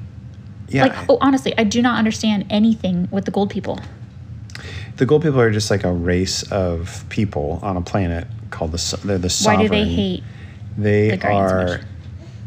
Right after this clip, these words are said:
Speaker 1: they are elitists. So, like, in, in, uh, like, San Diego terms, they live in La Jolla.
Speaker 2: Okay, hate them.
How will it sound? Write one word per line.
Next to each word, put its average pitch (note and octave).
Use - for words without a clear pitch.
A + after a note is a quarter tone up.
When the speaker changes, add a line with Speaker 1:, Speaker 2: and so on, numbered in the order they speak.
Speaker 1:
they G#2+
are F#2
elitists. G#2
So, -
like, A#2+
in, A2+
in, G#2+
uh, A2
like, G#2+
San A2+
Diego F2+
terms, F2+
they G#2
live G#2
in F#2
La E2+
Jolla. -
Speaker 2:
Okay, F3+
hate F#3
them. -